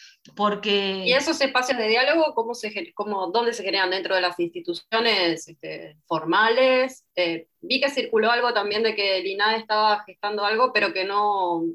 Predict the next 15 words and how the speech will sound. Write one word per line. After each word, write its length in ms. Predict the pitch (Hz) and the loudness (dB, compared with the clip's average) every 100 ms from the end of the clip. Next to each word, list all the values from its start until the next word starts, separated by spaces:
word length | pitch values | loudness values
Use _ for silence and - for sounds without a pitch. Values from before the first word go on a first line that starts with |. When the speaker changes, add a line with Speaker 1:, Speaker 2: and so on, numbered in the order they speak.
| - | -10
Speaker 2:
que 80 | 180 | -12
no 100 | 180 | -4
había 200 | 208 214 | 0 2
llamado 560 | 214 185 190 202 190 170 | 2 0 0 0 0 0
a, 300 | 165 165 - _ _ - | 0 -4 -8 _ _ -10
a 80 | 185 | -2
todos 160 | 214 | 0
los 80 | 214 | 0
protagonistas. 1000 | 214 185 175 170 202 226 214 202 175 - | -2 0 0 2 2 2 2 -2 -10 -8
O, 460 | 170 165 175 175 _ _ | -6 -6 -6 -14 _ _
a 120 | 175 | -6
ver, 260 | 175 202 196 | -4 -4 -8
chiquilines, 480 | - 185 202 214 214 | -10 -8 -4 -4 -6
si 60 | |
ustedes, 460 | 185 196 196 190 - | -10 -6 -6 -6 -14